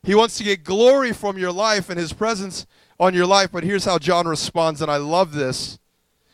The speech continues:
because there's a temptation once people actually see you and your ministry grows that you want to take the glory and you want to take the credit because of the gifts that you have that you didn't even get that someone else gave you,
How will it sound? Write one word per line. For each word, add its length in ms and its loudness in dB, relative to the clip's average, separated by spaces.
because 300 2
there's 180 0
a 60 0
temptation 680 0
once 280 0
people 320 -4
actually 440 -2
see 280 -4
you 340 0
and 100 0
your 120 4
ministry 480 0
grows 480 4
that 200 2
you 120 4
want 140 2
to 80 -10
take 220 -6
the 100 -8
glory 340 2
and 80 -6
you 80 2
want 180 2
to 60 -12
take 160 -2
the 100 -10
credit 360 0
because 320 -2
of 160 -2
the 100 0
gifts 340 2
that 180 -4
you 100 -2
have 240 2
that 180 -4
you 80 -6
didn't 140 -4
even 240 -6
get 320 -2
that 240 -4
someone 180 -2
else 200 0
gave 280 2
you, 220 -8